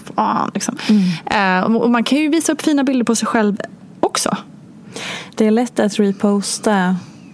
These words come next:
Speaker 2: sånt man ser och snappar upp.
Speaker 1: Precis.
Speaker 2: Ehm, på olika sätt, alltså
Speaker 1: Mm.
Speaker 2: bara lägga en story eller
Speaker 1: Ja.
Speaker 2: lyfta någonting eller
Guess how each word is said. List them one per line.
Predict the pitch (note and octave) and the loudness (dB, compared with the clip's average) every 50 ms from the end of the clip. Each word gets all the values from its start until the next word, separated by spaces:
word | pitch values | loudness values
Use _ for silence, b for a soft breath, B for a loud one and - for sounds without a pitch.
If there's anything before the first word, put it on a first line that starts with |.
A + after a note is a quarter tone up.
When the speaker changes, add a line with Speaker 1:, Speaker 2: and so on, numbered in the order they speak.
| B | B
Speaker 2:
sånt | - - - A3 G3 F#3+ F#3+ G3 | -6 0 2 2 2 4 4 4
man | G3 F#3+ F3+ | 4 2 2
ser | - - A#3 G#3 F#3+ F#3+ | 2 2 2 2 2 0
och | F#3+ | 0
snappar | - - G3+ F#3 F3+ - | 0 0 0 0 2 0
upp. | G3+ A3+ G#3+ - - - - - A#3 - | 0 0 -2 -4 -10 -10 -6 -4 -2 0
Speaker 1:
Precis. | A#3+ A3+ G#3 G#3 A3+ F#3+ F#3+ F#3+ F#3+ F#3+ G3 | 2 2 4 4 2 2 2 2 0 0 0
Speaker 2:
Ehm, | G3 G3 G#3 G#3 G#3 G#3 G#3 A3 - - | 0 0 0 0 0 -2 -2 -4 -8 -4
på | - D#4 D#4 | -2 0 0
olika | D#4 C#4 B3+ C4 C4 | 2 0 0 0 0
sätt, | - - C4+ A#3+ - - | 0 0 -2 -2 -2 -4
alltså | B3+ B3 B3 | -2 0 0
Speaker 1:
Mm. | A#3 A#3+ - - | 0 0 -2 -4
Speaker 2:
bara | - B3 C4 C4 | -2 0 2 2
lägga | B3 B3 B3 B3 A#3+ A#3+ | 2 2 2 2 2 2
en | A#3+ | 0
story | A#3 - A#3+ A#3 A#3 A3+ A3+ A#3 A#3 | 2 2 2 2 2 2 2 2 2
eller | A3+ G#3+ A3 A3+ | 2 2 2 2
Speaker 1:
Ja. | A3 A3+ | 2 2
Speaker 2:
lyfta | A#3 - - - A3+ A3 | 2 0 0 0 2 2
någonting | A3 G#3+ G#3+ G#3+ A3 G#3 G#3+ G#3+ G#3 | 4 4 4 2 2 4 4 4 4
eller | G3+ G#3 | 4 2